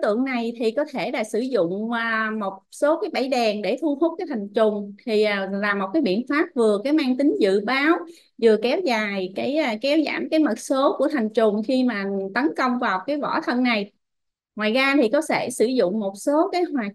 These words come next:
chất để phun, à, vào thân cành để hạn chế tối đa cái đối tượng gây hại này.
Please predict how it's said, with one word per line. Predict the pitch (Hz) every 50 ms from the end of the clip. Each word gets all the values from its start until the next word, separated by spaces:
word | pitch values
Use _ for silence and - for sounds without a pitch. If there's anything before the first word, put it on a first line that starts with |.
| _
chất | - 285 320 - - -
để | 185 175 196 254 - _
phun, | 311 294 285 277 254 277 - - _ _ _ _
à, | 214 226 226 226 226 220
vào | 226 220 202 202 214
thân | - 285 277 285 277 277 277
cành | 247 214 214 208 202 196 202 - - _
để | - - 170 165 175 220 277 320 294 247
hạn | 226 165 165 208 240
chế | 269 262 294 302
tối | 294 302 302
đa | 277 254 240 240
cái | 277 277
đối | 302 330 330
tượng | - 208 196 214
gây | 240 247 262 254 240
hại | 175 208
này. | 240 226 208 208 -